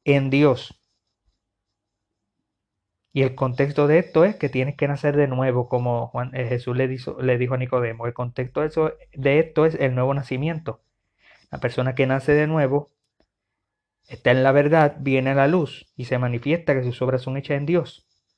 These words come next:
El que no ha nacido de nuevo es el que hace lo malo, aborrece la luz, no viene a la luz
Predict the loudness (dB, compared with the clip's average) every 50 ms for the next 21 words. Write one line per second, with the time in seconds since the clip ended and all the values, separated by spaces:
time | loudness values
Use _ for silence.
0 | _ _ _ _ _ _ _ _ _ _ _ _ _ _ _ _ _ _ -6 -6
1 | -4 -2 -2 -2 -2 0 -2 -2 -2 -2 -2 -2 -4 -4 -4 -2 0 0 0 0
2 | 0 0 -2 0 0 -2 -4 -4 -8 _ _ _ _ _ _ _ _ _ _ _
3 | _ _ _ _ -2 -2 0 0 0 0 2 2 2 2 2 2 2 2 2 2
4 | 2 2 4 4 4 4 4 2 2 2 0 0 2 2 2 2 2 0 -2 -4
5 | -4 -4 -2 0 2 2 2 4 2 2 0 0 0 0 0 -2 -4 -6 _ _